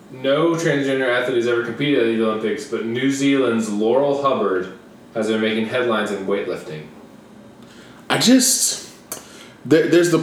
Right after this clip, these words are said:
Speaker 2: part of me that stru-, the part of me that struggles with this isn't about, like, the gender identity. It's about the biology of the person.
Speaker 1: Yeah.
Speaker 2: Like, if you're a man, if you're born as a man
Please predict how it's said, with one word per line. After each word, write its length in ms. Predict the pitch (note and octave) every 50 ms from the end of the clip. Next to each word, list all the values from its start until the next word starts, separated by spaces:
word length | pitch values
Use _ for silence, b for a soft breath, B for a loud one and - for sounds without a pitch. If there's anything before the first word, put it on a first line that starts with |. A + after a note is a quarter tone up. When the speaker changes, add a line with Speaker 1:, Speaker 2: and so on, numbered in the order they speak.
| -
Speaker 2:
part 220 | - B3 D4 D#4 E4
of 100 | C#4 G#3+
me 160 | G3 F3 D#3+
that 140 | C3+ C3+ A2+
stru-, 420 | - - - - C#3+ C3 A#2+ A2
the 100 | C3 B2+
part 220 | B2+ G3+ G#3+ B3
of 60 | B3+ A#3
me 80 | A3
that 120 | F#3 D3+ C3
struggles 500 | - - - D3 C3+ C3 A#2+ A2+ G#2+ G2+
with 160 | G2+ F#2 -
this 400 | G2+ F#2+ F#2 F2+ - - - B B B B B B B B B -
isn't 420 | C#3+ F3+ A3 A3+ A#3+ A3+ G#3 -
about, 600 | C#3 C3+ B2 G#2 A#2+ B2 C3 C3+ B2+ A#2 - A#2
like, 240 | G#2+ G#2 G2+ - -
the 100 | A#2 G#2+
gender 420 | F#2+ - - B2+ C3 C3 B2 A2+ -
identity. 720 | - G#2 G2+ E2+ E2+ G2+ A2+ C3 C3+ C#3+ D#3 D#3+ D3+ - -
It's 420 | - - - - - - - - -
about 460 | - G#2+ G#2 G#2 A2 A#2+ - - A#2+ A#2
the 60 | A2+
biology 920 | F#2 - G2+ G#2 G2+ F#2+ G2+ G#2+ A#2+ C3+ C3+ C3 C#3+ D3+ D#3 D#3 - - - -
of 180 | A2+ A#2 G#2+
the 60 | G#2 G#2
person. 560 | - - C#3 D3+ E3+ - G3 G3 F#3+ F#3 - - - -
Speaker 1:
Yeah. 300 | - G2 F2+ F2 - D#3 D3+
Speaker 2:
Like, 140 | C#3 C3+ B2
if 100 | A#2 A#2+
you're 220 | C3 G3 C4+ E4
a 140 | D4+ B3 G3
man, 560 | D#3 C#3 C#3 C3+ B2 G#2+ F2+ D#2+ D#2 C#2+ - - - -
if 100 | - -
you're 240 | F#3 B3+ C4 - C3
born 580 | - C3 D3 D#3+ D3 C3 G#2+ F#2+ F2 F2 - - - - - - - - - - - -
as 240 | - - B2+ C3+ D3
a 100 | D3 C#3+
man 540 | C3+ B2+ B2 A#2 G#2 F#2 D#2 - - -